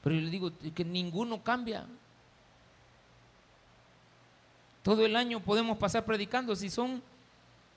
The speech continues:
son como mil quinientas hojas de la Biblia. ¿Cómo, por qué vamos a repetir? Si las historias van saliendo solitas,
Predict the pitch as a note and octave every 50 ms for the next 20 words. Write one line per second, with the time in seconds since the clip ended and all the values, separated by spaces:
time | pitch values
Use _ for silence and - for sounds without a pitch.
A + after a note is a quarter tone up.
0 | - - _ _ _ - - D3+ F#3+ G#3+ A#3+ A3+ A#3 A3+ A3 G3+ F#3+ E3 D#3+ F#3+
1 | A3+ B3+ B3 - B3 G3+ A3 A#3+ B3+ A#3+ - A#3+ F3+ - B3+ B3+ A#3 A3 F#3 G3
2 | F#3+ G3 G#3+ C4+ C4+ A#3 G#3 G3 - B3 B3 A#3 - - A3 A3 C4+ C4+ C4 C4
3 | C4 C4 A#3+ A3+ A3+ A3 - G#3 - - A#3+ A3+ G#3+ - - - - - - _
4 | _ - - _ _ _ - - - - - _ - - - - - _ - -
5 | - _ _ _ _ _ - - _ _ - - - - - - - - - -
6 | - - - - G#3 G#3+ A3 G#3 G3+ F3+ - A#3+ B3+ B3+ A#3 G#3 A#3+ A#3+ A3 A3
7 | A3+ A3+ B3 A#3+ A#3 G#3+ G#3+ A3 A3 A#3 B3+ - - - D#3+ - -